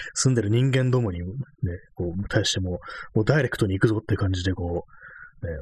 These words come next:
汚染されたマスクが送られてくるみたいな、そんな感じにすらなってましたけどもね、何だったんでしょうかっていう。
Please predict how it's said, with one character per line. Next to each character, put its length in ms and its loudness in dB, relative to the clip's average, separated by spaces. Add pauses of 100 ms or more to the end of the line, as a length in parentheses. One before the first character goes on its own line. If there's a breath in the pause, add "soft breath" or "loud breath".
汚 60 -4
染 160 2
さ 80 2
れ 40 2
た 80 2
マ 140 -2
ス 60 -2
ク 100 -2
が 80 -4
送 100 -2
ら 60 0
れ 40 -2
て 80 -8
く 80 -6
る 60 -6
み 80 -10
た 80 -10
い 40 -10
な、 60 -14 (380 loud breath)
そ 160 0
ん 40 2
な 40 2
感 220 4
じ 80 2
に 60 2
す 120 -2
ら 80 -2
な 120 -2
っ 20 -6
て 120 -6
ま 100 -8
し 60 -2
た 60 -2
け 60 0
ど 120 -6
も 120 -10
ね、 80 -10 (560)
何 220 2
だ 80 -2
っ 40 -16
た 80 -10
ん 40 -8
で 60 -6
し 80 -2
ょ 60 -6
う 20 -8
か 100 -12
っ 100 -14
て 80 -8
い 60 -6
う。 60 -10